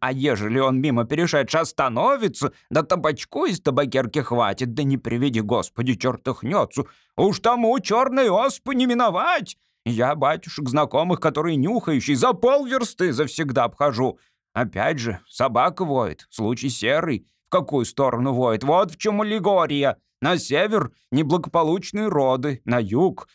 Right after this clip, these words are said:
потолок на тебя завалится, на восток — от грыжи помрёшь, а коль на запад — молоко тебе в голову беспременно бросится.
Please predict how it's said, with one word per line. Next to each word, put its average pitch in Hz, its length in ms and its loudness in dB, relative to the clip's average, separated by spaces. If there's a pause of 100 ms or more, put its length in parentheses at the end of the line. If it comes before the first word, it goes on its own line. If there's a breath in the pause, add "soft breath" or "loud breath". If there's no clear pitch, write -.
потолок 185 540 2
на 185 140 -2
тебя 160 240 0
завалится, 131 560 0
на 196 100 2
восток — 247 480 0
от 214 140 0
грыжи 160 500 -2
помрёшь, 131 640 0
а 107 140 0
коль 143 340 -2
на 123 160 0
запад — 123 640 -2 (340 soft breath)
молоко 127 600 0
тебе 123 240 -2
в 113 100 -4
голову 151 420 2
беспременно 180 1040 0
бросится. 120 720 -2